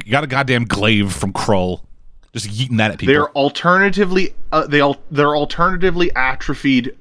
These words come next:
Speaker 2: humans. Thank you very much. Use the proper respective terms.
Speaker 1: No. And
Speaker 2: So
Speaker 1: then
Speaker 2: you've got the glaive from Krull?
Speaker 1: Yeah, it, yeah, it's that. That's the other, like, kind of main selling thing. It is your,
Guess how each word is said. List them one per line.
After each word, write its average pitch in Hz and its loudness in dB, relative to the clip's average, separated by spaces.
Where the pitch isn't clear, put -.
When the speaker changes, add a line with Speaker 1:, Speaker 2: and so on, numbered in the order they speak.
Speaker 2:
humans. 131 -2
Thank 98 -8
you 104 -6
very 95 -4
much. 92 -8
Use 107 -6
the 110 -20
proper 110 -4
respective 113 -12
terms. - -6
Speaker 1:
No. 104 0
And 156 2
Speaker 2:
So 175 4
Speaker 1:
then 254 6
Speaker 2:
you've 226 -2
got 147 0
the 131 0
glaive 117 2
from 120 -6
Krull? 110 -2
Speaker 1:
Yeah, 160 2
it, 135 2
yeah, 123 0
it's - -2
that. 143 -2
That's 147 0
the 139 2
other, 127 2
like, 117 0
kind 113 0
of 101 0
main 104 2
selling 98 0
thing. 85 -2
It 98 0
is 101 2
your, 95 2